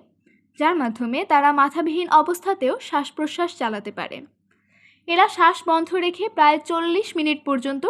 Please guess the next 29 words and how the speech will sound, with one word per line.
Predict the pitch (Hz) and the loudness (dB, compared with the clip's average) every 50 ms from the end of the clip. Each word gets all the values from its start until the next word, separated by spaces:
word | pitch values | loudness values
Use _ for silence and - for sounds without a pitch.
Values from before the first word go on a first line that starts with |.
| 523 - | -2 0
টিকে | 359 320 - 269 | -2 0 0 -2
থাকতে | 269 262 262 240 - - 240 | -2 -2 -4 -6 -6 -8 -10
পারে। | 226 196 - - - - _ _ _ _ _ _ _ _ _ _ _ _ _ _ _ _ _ | -8 -8 -10 -10 -12 -16 _ _ _ _ _ _ _ _ _ _ _ _ _ _ _ _ _
খাদ্য | - 339 330 320 277 381 403 | 2 2 2 4 2 0 -2
ছাড়া | - - 381 370 381 403 | 0 2 4 4 6 4
তেলাপোকা | 403 392 320 294 294 285 294 311 302 330 320 | 4 4 2 2 2 2 0 0 4 4 4
অনেকদিন | 302 - 277 294 302 330 302 302 349 381 359 320 | 6 6 4 4 2 0 -2 -2 -2 0 0 -2
বেঁচে | 269 294 311 320 330 392 | -2 -2 -2 -2 -4 -4
থাকতে | 381 - 392 381 - 392 | -4 -4 -6 -6 -6 -6
পারলেও | - - 359 339 330 277 240 220 254 494 - _ _ _ | 0 2 4 4 4 2 0 -2 -4 -6 -8 _ _ _
পানি | - 269 247 262 285 285 | 0 2 2 2 -2 -4
ছাড়া | - 339 320 330 539 - | -2 -2 0 0 0 0
তা | - 320 | -2 -4
সম্ভব | 277 - 269 233 220 214 220 - - 247 | -2 -2 -4 -2 -2 -2 -4 -6 -8 -8
না, | 220 175 - - _ _ _ _ _ _ _ _ _ _ _ | -12 -14 -14 -16 _ _ _ _ _ _ _ _ _ _ _
তাই | - 311 262 240 294 403 - | 0 2 2 2 0 -2 -4
শেষ | - - 330 339 330 - | -4 -2 -2 -2 -2 -2
পর্যন্ত | - 370 370 339 370 381 370 359 | -2 -2 -2 -2 -2 -4 -2 -2
এদের | 392 392 370 294 349 370 359 | -2 -2 -2 -2 -2 -2 -2
মৃত্যু | 339 320 302 302 - - 277 | -2 -2 -4 -4 -6 -6 -4
হয় | 277 240 247 247 269 427 - - | -4 -2 -2 -2 -4 -4 -8 -6
সাধারণত | - - 285 277 269 294 294 294 294 285 285 269 294 | 0 2 2 2 2 0 -2 -2 -2 -4 -4 -4 -2
পানি | 294 294 302 294 - - 302 294 302 330 | -2 -2 -2 -2 0 0 0 2 0 -2
শূন্যতার | 320 - 311 269 262 247 240 247 233 | -4 -4 -6 -4 -4 -6 -6 -10 -10
কারণেই। | 226 214 180 160 165 165 113 110 - - - - _ _ _ _ _ _ _ _ _ _ _ _ _ _ _ _ _ _ _ _ _ - | -8 -8 -8 -8 -10 -12 -16 -16 -18 -20 -20 -20 _ _ _ _ _ _ _ _ _ _ _ _ _ _ _ _ _ _ _ _ _ -6
নিবন্ধটিতে | 320 330 311 349 359 359 - 370 359 359 349 349 381 415 | -4 0 0 0 0 0 -2 -2 0 0 0 0 2 4
আরও | 466 359 285 269 294 381 | 4 6 6 4 4 2
বলা | 359 311 269 254 233 | 2 2 2 2 0
হয়েছে, | 240 240 226 220 220 220 - 277 285 | -2 -2 -2 -4 -4 -6 -6 -6 -6